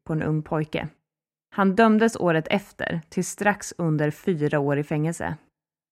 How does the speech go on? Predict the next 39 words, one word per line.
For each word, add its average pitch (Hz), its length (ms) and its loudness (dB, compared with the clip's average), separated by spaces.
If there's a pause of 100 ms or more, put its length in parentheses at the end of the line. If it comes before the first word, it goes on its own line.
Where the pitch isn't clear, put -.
(140)
Kenneth 240 300 4
påstår 202 340 2
själv 202 480 0
att - 180 -4
han 180 100 0
har 160 60 2
varit 156 120 -2
gift 147 220 -4
tre 196 240 2
gånger, 151 420 -2 (320)
men 180 120 -2
det 175 80 0
finns 180 140 0
bara 170 460 6 (120)
två 156 300 -4 (240)
äktenskap 151 520 -6
dokumenterade. 156 760 -2 (300)
Han 185 120 2
var 185 60 4
gift 175 280 2
med 185 120 0
en 170 40 0
kvinna 165 300 -2
som 170 120 -4
heter 160 140 -6
Patsy - 640 -4 (100)
nittonhundrafemtio 185 1120 -2 (360)
och 185 100 -2
de 202 240 4
fick 175 180 -4
en 165 100 0
dotter 185 340 -4
ihop 190 340 -2 (340)
året 160 340 0
därpå 160 480 -4 (260)
och 170 140 -4
skilde 151 320 0
sig 160 200 -4
nittonhundrafemtiosju. 156 1000 -4